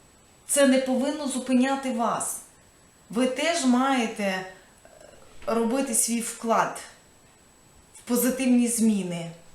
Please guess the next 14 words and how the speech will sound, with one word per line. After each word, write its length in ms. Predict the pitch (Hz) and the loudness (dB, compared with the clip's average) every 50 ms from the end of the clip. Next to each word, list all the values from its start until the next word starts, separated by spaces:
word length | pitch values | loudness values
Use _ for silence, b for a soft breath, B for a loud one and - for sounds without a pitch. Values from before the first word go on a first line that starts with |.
| - - - - | -18 -18 -14 -8
на 180 | - 196 185 190 | -4 -2 -2 0
даному 480 | 196 214 220 220 220 220 226 220 214 208 | 2 2 2 4 4 4 2 2 2 0
шляху, 640 | - - 214 214 214 - - - 190 175 165 170 - B B B B B B B B B B - | -2 -2 -2 -4 -6 -8 -10 -10 -8 -8 -8 -10 -12 B B B B B B B B B B -8
е, 380 | 151 180 180 - - 214 - | -4 -4 -2 -2 -2 -4 -4
в 200 | 196 190 190 190 185 | -4 -4 -4 -4 0
даний 400 | 196 208 208 214 226 233 226 233 | 2 2 2 2 2 0 -2 -4
час. 500 | 226 - - 226 185 165 160 160 - - - - - _ _ _ _ _ _ - | -4 -4 -4 -2 0 -2 0 0 -2 -4 -4 -8 -12 _ _ _ _ _ _ -8
Ви 460 | 208 196 208 247 262 262 233 - - - - - - _ _ _ - _ - | -4 -2 2 2 4 4 2 0 -2 -6 -12 -18 -20 _ _ _ -20 _ -2
один 460 | 226 226 214 196 240 277 277 254 240 - - - - | 0 2 2 2 2 2 4 2 2 0 -4 -6 -4
із 460 | 226 208 202 190 185 - - - - - - - - - _ - _ _ _ - | -4 -2 0 0 0 0 -2 -4 -8 -16 -20 -20 -20 -20 _ -20 _ _ _ -4
механізмів 1040 | 202 220 220 - - 226 220 220 214 220 240 269 269 262 226 214 185 165 160 - - - - - _ _ _ _ _ _ - _ - - - _ - - _ _ _ - | -2 -2 -2 0 0 0 2 2 2 2 2 2 2 2 0 0 0 -2 -6 -10 -14 -20 -20 -20 _ _ _ _ _ _ -20 _ -20 -20 -20 _ -20 -20 _ _ _ -6
для 600 | 202 196 185 - 196 196 208 220 226 214 196 202 | -6 -4 -4 -6 -6 -2 2 4 4 4 4 2
отримання 880 | 202 - - 190 226 233 254 247 226 196 175 175 175 156 156 147 - - - - - _ _ _ _ _ _ _ _ _ _ _ _ _ _ _ _ _ _ _ _ _ _ _ _ - | 0 -4 -2 -2 0 2 2 2 2 2 -2 -4 -4 -4 -4 -6 -6 -10 -14 -18 -20 _ _ _ _ _ _ _ _ _ _ _ _ _ _ _ _ _ _ _ _ _ _ _ _ -6
перемоги 680 | 220 214 196 196 208 208 214 240 254 233 190 185 165 | -4 -4 -2 0 0 2 2 2 2 0 0 -4 -8